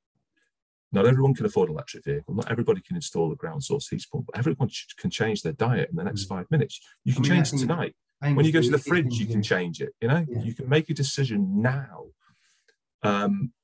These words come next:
Speaker 1: and actually, given that we're running out of time when it comes to climate, that's probably the quickest and best thing you could do. I, I, I think that the, the trick is, it's to find that balance, because you've gotta, you've gotta be a realist. You've gotta be,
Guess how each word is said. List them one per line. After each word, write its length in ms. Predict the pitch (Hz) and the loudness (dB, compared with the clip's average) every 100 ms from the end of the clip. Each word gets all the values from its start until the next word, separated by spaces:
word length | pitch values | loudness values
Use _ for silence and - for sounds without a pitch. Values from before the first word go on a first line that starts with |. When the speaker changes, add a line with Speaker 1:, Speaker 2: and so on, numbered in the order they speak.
| _ - | _ -2
Speaker 1:
and 180 | 107 113 | 2 4
actually, 440 | 131 - - 104 | 4 0 -6 -6
given 240 | - 127 143 | -2 2 2
that 100 | - | 4
we're 120 | 104 | 2
running 320 | 95 92 87 | 2 -2 -2
out 140 | 78 | -4
of 120 | 80 - | -6 -6
time 220 | 90 85 | -4 -4
when 80 | 80 | -4
it 160 | 135 | -6
comes 200 | - - - | -10 -12 -12
to 80 | |
climate, 480 | - 143 143 165 135 | -12 -6 -4 -4 -6
that's 220 | - 135 - | -4 -6 -6
probably 280 | - 156 | -2 0
the 100 | 127 | 0
quickest 580 | 104 - 143 - 107 - - | -2 -2 -2 0 -6 -8 -6
and 140 | 95 | -6
best 300 | - 104 - | -4 -6 -6
thing 140 | - 104 | -2 -2
you 160 | 101 | -2
could 220 | 107 - - | -6 -8 -4
do. 220 | 185 139 _ _ _ _ _ - _ | -4 -4 _ _ _ _ _ -20 _
I, 40 | 117 | -16
I, 280 | - - 135 - | -14 -14 -12 -8
I 40 | |
think 220 | 120 165 | -2 0
that 180 | 151 135 | 2 0
the, 80 | 143 | -2
the 180 | 127 143 | -2 -2
trick 300 | - 180 - | 2 0 4
is, 420 | 156 143 120 - - | 4 4 2 -4 -4
it's 200 | 131 - | -4 -2
to 120 | 135 | -4
find 360 | - 139 147 143 | 0 2 2 2
that 220 | 120 - | -2 -2
balance, 640 | 92 78 76 131 - - - | -2 0 -2 -8 -12 -12 -6
because 320 | - - 107 | -6 -2 -2
you've 140 | 107 101 | -2 2
gotta, 360 | 139 135 113 - _ _ _ _ _ _ _ _ _ _ _ _ _ - | 4 6 2 -2 _ _ _ _ _ _ _ _ _ _ _ _ _ 2
you've 140 | 135 | 4
gotta 200 | 117 156 | 6 4
be 120 | 160 156 | 6 6
a 60 | |
realist. 640 | 127 131 131 101 80 - 104 | 6 6 4 2 -2 -4 -6
You've 120 | 98 | -2
gotta 180 | 123 107 | 0 0
be, 200 | 110 | -2